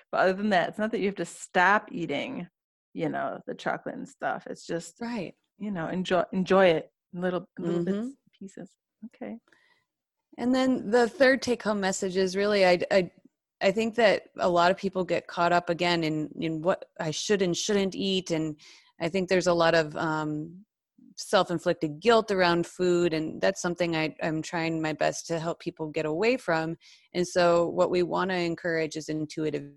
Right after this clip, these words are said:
Speaker 2: eating. And that's a whole can of worms that's hard to train, but I think it comes from a place of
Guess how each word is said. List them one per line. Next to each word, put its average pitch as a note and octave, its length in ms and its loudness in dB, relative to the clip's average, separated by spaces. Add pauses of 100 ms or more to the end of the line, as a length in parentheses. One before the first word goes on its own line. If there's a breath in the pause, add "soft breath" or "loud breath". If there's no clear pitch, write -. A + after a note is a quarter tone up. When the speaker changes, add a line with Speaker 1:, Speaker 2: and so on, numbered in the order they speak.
Speaker 2:
eating. D3 440 -6 (400 soft breath)
And E3 380 0 (100)
that's A3+ 600 0 (260)
a E3 140 -2
whole F3+ 480 4
can F3 240 -2
of E3 80 0
worms F3+ 240 0
that's D#3 180 -2
hard E3+ 320 -2
to D3 80 -6
train, A3+ 600 -2
but F3 180 4
I E3+ 80 2
think F3+ 220 -2
it E3 160 -2
comes F#3 260 -4
from E3+ 140 -6
a D#3 80 -2
place E3+ 340 -2
of D#3 160 -2